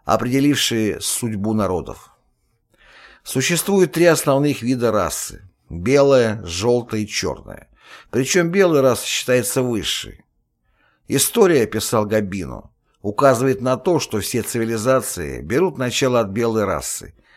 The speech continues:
и ни одна цивилизация не может развиваться без вклада белой расы». Подлинное сокровище белой расы, по мнению Габино, составляют арийцы, эти трудолюбивые представители рода человеческого,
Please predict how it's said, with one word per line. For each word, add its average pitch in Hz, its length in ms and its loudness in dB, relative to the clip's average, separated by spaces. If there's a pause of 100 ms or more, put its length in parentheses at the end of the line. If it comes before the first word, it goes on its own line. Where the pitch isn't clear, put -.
(140)
и 117 140 -2
ни 131 80 4
одна 127 320 4
цивилизация 120 720 0
не 120 140 0
может 135 360 2
развиваться 107 760 -2 (300)
без 98 200 -2
вклада 107 420 -2
белой 87 380 -4
расы». - 400 -8 (920)
Подлинное 160 640 6
сокровище 151 680 2
белой 139 340 2
расы, 160 420 2
по 107 180 -2
мнению 120 380 -2
Габино, 104 560 -4 (320)
составляют 185 680 2
арийцы, 156 580 0 (160)
эти 123 320 0
трудолюбивые 135 840 2
представители 117 560 -4
рода 123 280 0
человеческого, 76 920 -8